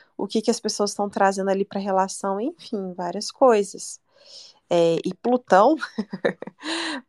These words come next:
piora essa coisa da comparação, porque Plutão pode, né, em, em aspecto ali com a Lua, pode falar sobre essa sensibilidade que acontece nas disputas de poder,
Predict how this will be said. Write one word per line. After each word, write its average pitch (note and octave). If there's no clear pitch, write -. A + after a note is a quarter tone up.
piora G#3+
essa A#3
coisa G#3
da G3+
comparação, G3
porque G3+
Plutão G3+
pode, F3+
né, F#3+
em, E3+
em E3
aspecto E3+
ali F3
com F3+
a F3+
Lua, G3
pode F#3
falar F#3+
sobre G3
essa G3+
sensibilidade G3
que G#3+
acontece G#3+
nas G#3
disputas G#3
de G#3+
poder, B3